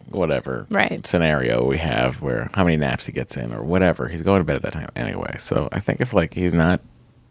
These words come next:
Speaker 1: actively tired, then he doesn't need to go down for a nap.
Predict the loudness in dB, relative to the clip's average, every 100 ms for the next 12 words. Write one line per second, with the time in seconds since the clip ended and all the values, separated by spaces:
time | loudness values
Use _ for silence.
0 | _ _ _ _ _ _ _ _ _ -2
1 | -2 -2 -4 -4 -4 -2 0 0 -4 -4
2 | -4 -6 -10 -12 -16 -18 -20 -20 _ _
3 | _ _ _ _ 2 2 4 2 4 4
4 | 4 2 2 2 4 2